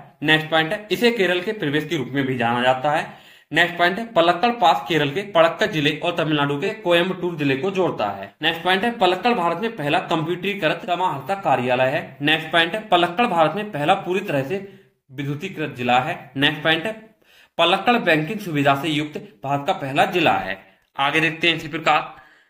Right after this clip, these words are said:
Silent Valley National Park पलक्कड़ में स्थित है। Next point है, पलक्कड़ का किला हैदर अली द्वारा बनवाया गया था। ठीक है साथियों, आगे देखते हैं मंगलौर, इसके बारे में देखते हैं। मंगलौर को गेटवे ऑफ कर्नाटक के रूप में जाना जाता है।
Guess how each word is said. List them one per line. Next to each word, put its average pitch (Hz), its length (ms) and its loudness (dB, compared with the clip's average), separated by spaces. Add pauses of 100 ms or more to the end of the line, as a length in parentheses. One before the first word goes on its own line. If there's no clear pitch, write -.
(640)
Silent 190 400 2
Valley 185 300 2
National 170 460 2
Park - 260 2
पलक्कड़ 151 360 0
में 156 160 2 (120)
स्थित 139 320 -6
है। 180 140 -4 (180)
Next 139 280 0
point 147 240 -2
है, 202 120 -10 (500)
पलक्कड़ 185 360 -4
का 240 140 -4
किला 185 260 2
हैदर 156 340 0
अली 147 260 -2
द्वारा 131 280 2
बनवाया 143 400 2
गया 98 180 -8
था। 101 280 -20
ठीक 143 140 -4
है 160 60 -2
साथियों, 160 300 0 (100)
आगे 143 220 4
देखते 147 260 0
हैं 226 80 6
मंगलौर, 127 540 0
इसके - 200 -4
बारे 143 200 4
में 151 100 2
देखते 151 280 0
हैं। 151 160 2 (720)
मंगलौर 185 400 6
को 247 160 2
गेटवे 160 400 2 (120)
ऑफ 160 200 4
कर्नाटक 139 360 0
के 147 80 -6
रूप 117 180 -4
में 131 120 0
जाना 131 220 2
जाता 135 280 0
है। - 260 -6